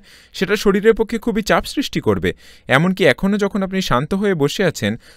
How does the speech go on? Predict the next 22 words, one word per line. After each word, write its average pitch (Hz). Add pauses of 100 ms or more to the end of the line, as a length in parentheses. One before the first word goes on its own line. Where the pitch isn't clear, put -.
(100)
আপনার 160
শক্তির 170
কুড়ি 170
শতাংশ -
মস্তিষ্কের 120
মাধ্যমে 208
শোষিত 196
হচ্ছে। 101 (2000)
এটা 170
কত 185
একটা 233
ছোট 220
অংশ, 247 (300)
এই 165
মুহূর্তে 233
এটা 175
আপনার 190
শক্তির 190
কুড়ি 196
শতাংশ 202
শোষণ 202
করছে, 131